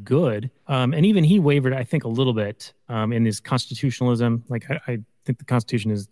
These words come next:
I'm a Spooner man on that. I think that I didn't sign it. No one I know signed it. It's null and void, doesn't affect me <laughs> or shouldn't affect me, doesn't, shouldn't apply. Um, but I think because he was so consistent that, eh, at least in my personal experience,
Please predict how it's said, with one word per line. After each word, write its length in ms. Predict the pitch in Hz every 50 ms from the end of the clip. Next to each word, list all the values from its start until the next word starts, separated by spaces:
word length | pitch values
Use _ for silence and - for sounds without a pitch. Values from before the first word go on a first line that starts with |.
| -
I'm 140 | 165 143 143
a 240 | 139 127 147 185 175
Spooner 340 | - - - - 151 143 127
man 220 | 117 113 110 110 107
on 100 | 104 104
that. 120 | 104 104
I 80 | 104 104
think 280 | - - 110 104 -
that 140 | - 104 - _ _ -
I 80 | - 131
didn't 180 | 135 127 123
sign 240 | - - 135 123 120
it. 120 | 120 127 - _ _ -
No 80 | 135
one 100 | 131 127
I 60 | 123 123
know 160 | 135 147 143
signed 360 | 131 - 151 131 123 120 117
it. 120 | 117 120 - _ _
It's 180 | - - -
null 240 | 135 127 135 131 127
and 100 | 123 113
void, 300 | 107 120 123 120 120 117
doesn't 240 | 110 127 120 113 120
affect 340 | 110 - - 139 127 - -
me 160 | 123 123 - -
<laughs> 60 | -
or 100 | 180 123
shouldn't 240 | 107 - - 175 139
affect 280 | 117 - 127 117 113 -
me, 100 | 113 110
doesn't, 280 | 107 120 113 143 160
shouldn't 260 | - - 180 160 143 -
apply. 300 | - 131 113 101 101 101 _ _ -
Um, 440 | 143 131 131 127 123 120 117 - - _ _
but 220 | - 147 147 - _ -
I 80 | - 147
think 220 | - - 185 170
because 500 | - 160 143 - - - 185 190 175 156
he 140 | - - 170
was 120 | 139 131 -
so 140 | 139 123
consistent 640 | - - 123 110 131 123 110 - 131 117 113 - - _ _ -
that, 540 | 139 120 135 135 131 131 135 131 - - - _ _ _ -
eh, 180 | 196 190 185 170 - - _ _ _ _ _ - -
at 40 | 175
least 180 | 180 175 -
in 40 | 170
my 140 | 147 147 151
personal 300 | 147 - 151 123 - 123
experience, 360 | 113 - 123 113 110 110 -